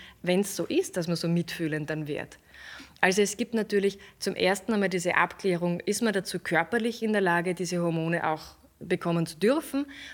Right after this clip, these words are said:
Und dann ist natürlich auch das, gibt's, ähm, es gibt ja auch Nebenwirkungen. Ja, das dürfen wir nicht unterschätzen.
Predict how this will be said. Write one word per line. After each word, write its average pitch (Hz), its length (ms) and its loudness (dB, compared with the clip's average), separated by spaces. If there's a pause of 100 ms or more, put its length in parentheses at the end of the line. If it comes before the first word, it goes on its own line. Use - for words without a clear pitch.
(120)
Und 190 220 0
dann 170 220 2
ist 254 160 0
natürlich 214 480 -2
auch 175 200 0
das, 180 300 -2 (880)
gibt's, - 380 0 (500)
ähm, 180 460 2
es 175 120 -2
gibt - 200 -6
ja 170 80 0
auch - 120 -10
Nebenwirkungen. 165 840 -4 (200)
Ja, 196 320 -2
das 185 120 -8
dürfen 196 220 -4
wir 190 80 0
nicht 175 160 -2
unterschätzen. 165 720 -4